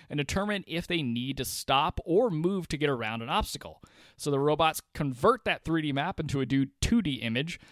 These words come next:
so managers and staff can remotely track them in real time. These robots have the capability to open doors wirelessly and to stop when they sense movement that may interfere with their path.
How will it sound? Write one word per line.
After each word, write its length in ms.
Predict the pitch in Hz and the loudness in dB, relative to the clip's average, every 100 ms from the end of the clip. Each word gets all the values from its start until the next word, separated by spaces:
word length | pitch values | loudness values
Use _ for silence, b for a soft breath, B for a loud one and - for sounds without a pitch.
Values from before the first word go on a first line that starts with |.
| b | b
so 140 | - | -2
managers 500 | 131 131 131 135 139 131 | 0 2 0 0 -2 -2
and 120 | 117 | -4
staff 320 | - 127 127 | 0 0 0
can 160 | 143 123 | -2 -2
remotely 380 | 120 170 170 | -2 -2 -2
track 500 | 143 - 147 147 151 | -4 -4 0 0 -2
them 180 | 139 135 | -2 -2
in 180 | 131 104 | -2 -4
real 240 | 98 101 | -8 -10
time. 540 | - - 180 160 101 123 b b b | -10 -4 0 0 -2 -10 b b b
These 160 | - 143 | -4 4
robots 320 | 156 165 170 | 4 4 2
have 340 | - 175 202 220 | -2 -4 -4 -2
the 60 | |
capability 480 | 196 196 147 147 156 | 0 2 4 4 4
to 120 | 151 | 4
open 200 | 190 214 | 4 4
doors 280 | 170 190 170 | 2 2 0
wirelessly 800 | 123 165 214 214 202 247 254 254 | 2 2 2 -2 -4 -6 -8 -6
and 80 | 156 | -6
to 40 | |
stop 500 | 139 - - 214 233 | -4 -6 0 2 2
when 120 | - 185 | 0 -2
they 100 | 156 | 0
sense 260 | 180 165 | -2 -2
movement 520 | 135 131 143 143 143 | 0 2 2 2 -2
that 100 | 139 | -2
may 220 | 123 120 123 | -2 0 0
interfere 400 | 143 - 110 117 | -2 -4 -6 -6
with 140 | 120 | -4
their 100 | 151 | -4
path. 500 | - 233 220 107 - | -2 0 0 -4 -10